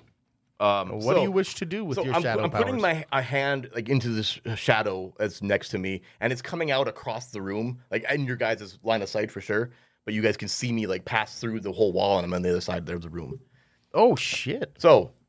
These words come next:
Speaker 1: if there are shadows up there, which I guarantee there is, 'cause there's gotta be a room with no light. Uh, wait a minute though. I've never seen those rooms. Okay, MySpace, right? You're a big MySpace dude. Look up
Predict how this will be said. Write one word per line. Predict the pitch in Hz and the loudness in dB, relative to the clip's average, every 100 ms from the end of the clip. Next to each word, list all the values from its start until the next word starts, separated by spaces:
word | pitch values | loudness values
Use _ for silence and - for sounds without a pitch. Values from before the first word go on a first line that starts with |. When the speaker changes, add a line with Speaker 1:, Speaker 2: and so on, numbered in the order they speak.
| _ _ - | _ _ 4
Speaker 1:
if | 147 | 6
there | 139 220 | 8 6
are | |
shadows | 196 214 196 180 | 6 6 6 4
up | 170 160 | 2 2
there, | 180 156 117 113 | 4 4 2 2
which | 123 120 | -2 -2
I | |
guarantee | 113 139 131 151 | -2 -2 -2 0
there | 123 | 4
is, | 113 120 104 | 8 8 6
'cause | 104 | 2
there's | 98 92 | 0 4
gotta | 113 107 | 4 2
be | 101 101 | -2 -4
a | |
room | 95 98 | -4 -8
with | 90 | -4
no | 92 | -2
light. | 85 90 78 - _ _ _ _ _ _ _ _ _ _ | -2 -4 -6 -12 _ _ _ _ _ _ _ _ _ _
Uh, | 90 85 80 82 80 - _ _ _ _ _ 82 | -2 0 -2 -6 -10 -16 _ _ _ _ _ -4
wait | 95 120 | -2 -2
a | |
minute | 85 78 - | -4 -10 -14
though. | - | -10
I've | 107 | -6
never | 101 - | -8 -8
seen | - 131 120 | -10 -8 -6
those | 78 - | -6 -10
rooms. | 73 71 - _ - | -12 -12 -16 _ -6
Okay, | 117 104 - _ _ _ _ _ _ _ _ - | 0 0 -2 _ _ _ _ _ _ _ _ 0
MySpace, | 139 139 117 82 - | 2 2 -4 -8 0
right? | 110 117 - 101 | 8 8 6 0
You're | 117 | 4
a | |
big | 113 | 6
MySpace | 113 120 127 123 | 6 6 4 2
dude. | 143 139 - _ _ - | 0 -2 -4 _ _ -2
Look | 127 147 | 2 6
up | 170 | 6